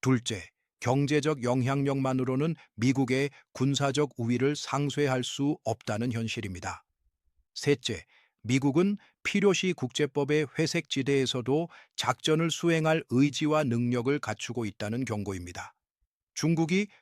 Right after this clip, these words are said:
추샤오치 특사를 통해 마두로와 육백 건의 합의를 체결한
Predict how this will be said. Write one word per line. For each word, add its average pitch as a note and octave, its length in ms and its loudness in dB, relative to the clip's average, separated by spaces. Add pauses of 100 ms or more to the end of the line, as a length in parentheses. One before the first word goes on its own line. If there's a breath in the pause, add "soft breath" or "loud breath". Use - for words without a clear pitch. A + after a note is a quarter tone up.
(120 soft breath)
추샤오치 F3+ 760 0
특사를 E3 460 -2
통해 D#3 360 0 (300 soft breath)
마두로와 C#3+ 760 2
육백 B2+ 380 -4
건의 B2+ 260 -2
합의를 E3 460 0
체결한 C3+ 460 -2